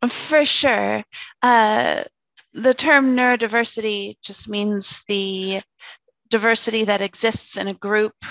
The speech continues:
among, uh, all of our different brain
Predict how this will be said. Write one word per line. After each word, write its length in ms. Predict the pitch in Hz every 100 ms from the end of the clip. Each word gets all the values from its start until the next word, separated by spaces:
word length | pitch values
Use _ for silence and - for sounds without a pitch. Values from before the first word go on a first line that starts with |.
| - _ _ _ _ _ _ 214
among, 480 | 202 202 196 190
uh, 800 | 190 185 - 185 180 180 185 190 185 _ _ _ _ -
all 200 | 208 208
of 120 | 202
our 120 | 196
different 400 | 196 - 190 185 - - _
brain 600 | 202 202 202 202 196 185